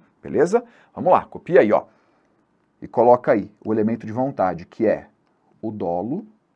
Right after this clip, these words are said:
ou a culpa. Quando foi necessária, quando for obrigatório, o quadrinho de cima mais o quadrinho de baixo,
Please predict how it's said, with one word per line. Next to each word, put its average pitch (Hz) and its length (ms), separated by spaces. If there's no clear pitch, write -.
ou 120 340
a 165 100
culpa. - 440
Quando 262 400
foi 208 340
necessária, 156 840
quando 127 180
for 165 200
obrigatório, 180 720
o 139 100
quadrinho 165 540
de 190 140
cima 107 480
mais 185 580
o 190 60
quadrinho 139 420
de 101 100
baixo, 123 580